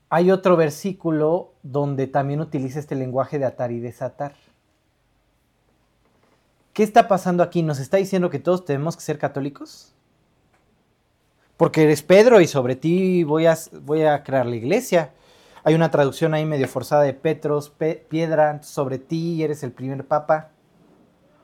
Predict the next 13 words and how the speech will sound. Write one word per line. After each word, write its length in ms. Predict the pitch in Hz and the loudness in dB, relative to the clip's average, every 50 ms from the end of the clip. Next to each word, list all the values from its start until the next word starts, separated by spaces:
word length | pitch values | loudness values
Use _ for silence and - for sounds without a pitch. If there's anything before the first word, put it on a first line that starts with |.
| _ _ _ | _ _ _
¿O 160 | - 196 185 | 6 8 8
no? 600 | 190 190 226 247 262 269 277 311 370 622 - - _ _ _ _ _ _ _ _ _ _ _ _ _ _ _ _ _ _ _ _ _ - | 8 10 10 10 10 12 12 10 10 8 4 -2 _ _ _ _ _ _ _ _ _ _ _ _ _ _ _ _ _ _ _ _ _ 0
Y 80 | 190 | 6
la 160 | 185 202 196 185 | 8 10 10 10
roca 240 | 208 220 220 - | 10 10 8 8
es 140 | 240 226 233 | 6 6 4
Cristo 340 | - 214 240 247 233 - - | 2 0 0 0 0 0 -2
y 60 | 226 | 2
todos 180 | 180 226 226 202 | 4 6 6 8
debemos 380 | 202 190 185 196 202 202 170 | 8 8 8 8 6 4 2
ser 180 | 156 160 151 151 | 2 2 2 4
evangelistas, 920 | 165 160 147 151 160 160 147 - 190 202 254 277 277 - - 165 147 - | 2 2 2 2 2 2 2 0 -2 -2 -2 -2 -4 -4 -6 -6 -6 -8
¿no? 140 | 214 339 | -12 -14